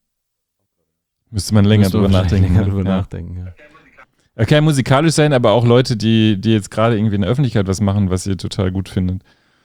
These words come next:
Speaker 2: Ich halte mich echt seit zwei Jahren, versuche ich nicht mehr so viel Nachrichten und so zu konsumieren und vor allem so
Speaker 1: Mhm.
Speaker 2: Influencer-Zeug und so. Äh, vielleicht deswegen, da fällt mir überhaupt keiner ein, ähm, oder keine, mit denen ich nicht eh connected bin oder so. Also ich meine, so Leute, mit, die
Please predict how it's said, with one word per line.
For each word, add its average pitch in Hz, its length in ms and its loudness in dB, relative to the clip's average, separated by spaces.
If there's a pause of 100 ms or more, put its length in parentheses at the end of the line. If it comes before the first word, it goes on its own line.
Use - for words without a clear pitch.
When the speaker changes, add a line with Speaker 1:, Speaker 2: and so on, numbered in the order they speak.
(160)
Speaker 2:
Ich 95 180 -8
halte 123 220 0
mich 120 220 -2
echt 120 200 -6
seit 117 200 -6
zwei 113 240 -4
Jahren, 131 200 -2
versuche 123 360 -8
ich 117 60 -12
nicht 123 160 -6
mehr 120 120 -4
so 113 100 -10
viel 107 160 -6
Nachrichten - 460 -8
und 98 160 -6
so 101 100 -8
zu - 160 -10
konsumieren 104 800 -4
und 98 160 -10
vor 101 140 -8
allem 98 180 -4
so 98 80 -8
Speaker 1:
Mhm. 101 80 -10
Speaker 2:
Influencer-Zeug 95 880 -8
und 101 160 -14
so. 107 220 -8 (520)
Äh, 98 420 -6
vielleicht 104 440 -8
deswegen, 104 340 -8
da 92 80 -8
fällt - 200 -10
mir - 80 -10
überhaupt 101 280 -6
keiner 85 300 -8
ein, 92 240 -10 (140)
ähm, 87 640 -10
oder 90 220 -10
keine, 92 500 -6 (440)
mit 92 180 -6
denen 104 140 -2
ich 98 80 -6
nicht 98 160 -8
eh 113 120 -8
connected 98 500 -8
bin 90 160 -8
oder 90 200 -10
so. 92 280 -12 (360)
Also 92 200 -10
ich 87 120 -14
meine, 107 180 -2
so 104 80 -8
Leute, 110 280 -2
mit, 107 180 -6
die 107 260 -4